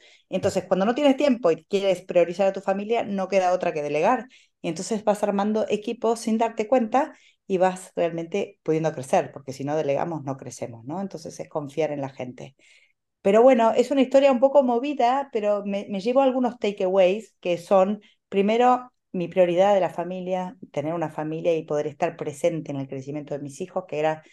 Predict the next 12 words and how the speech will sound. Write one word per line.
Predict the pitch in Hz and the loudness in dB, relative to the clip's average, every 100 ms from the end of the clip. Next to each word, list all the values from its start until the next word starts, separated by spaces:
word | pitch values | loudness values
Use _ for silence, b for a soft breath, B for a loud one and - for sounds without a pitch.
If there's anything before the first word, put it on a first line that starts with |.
| b _ - | b _ -2
mi | 151 | -2
absoluta | 147 156 156 160 147 | 0 -2 -2 0 -2
prioridad, | 151 143 147 185 | -2 -4 0 0
por | 165 | 0
eso | 131 139 - | -4 -6 -14
tomé | - 139 143 | -10 -6 -6
el | 139 | -8
camino | 135 139 | -8 -6
emprendedor. | 139 131 127 131 156 190 202 b b b b _ | -8 -8 -6 -2 0 0 0 b b b b _
Lo | 185 | 2
segundo | 185 247 269 226 | 4 4 6 6
es | 233 233 | 4 0